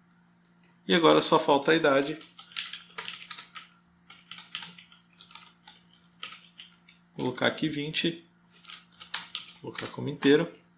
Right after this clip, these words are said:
e pronto, mensagem de sucesso aqui, toda a A P I, todos os dados da A P I, quando chegar aqui, já vão estar todos validados, e aí aqui você vai poder salvar isso no banco, criar alguma lógica, fazer alguma coisa com essa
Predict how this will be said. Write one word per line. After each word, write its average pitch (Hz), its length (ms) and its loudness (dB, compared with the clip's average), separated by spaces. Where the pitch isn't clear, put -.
e 170 60 2
pronto, 165 640 0
mensagem 139 480 2
de 139 80 -4
sucesso 135 560 4
aqui, 151 380 -4
toda 160 240 4
a 165 60 8
A 170 40 6
P 165 160 2
I, 156 180 2
todos 160 300 -2
os 175 180 -4
dados 151 400 8
da 147 100 4
A 147 40 2
P 143 140 -2
I, 135 360 -2
quando 170 240 -2
chegar 151 340 6
aqui, 160 360 0
já 156 160 4
vão 147 160 2
estar 156 280 4
todos 147 280 -2
validados, 151 720 2
e 156 60 2
aí 165 120 8
aqui 180 240 2
você 170 220 6
vai 175 140 8
poder 139 520 4
salvar 143 420 6
isso - 200 2
no 131 80 -6
banco, 131 680 -2
criar 127 240 6
alguma 139 340 4
lógica, 147 500 2
fazer 139 300 0
alguma 151 260 0
coisa 143 300 4
com 147 180 2
essa 147 340 2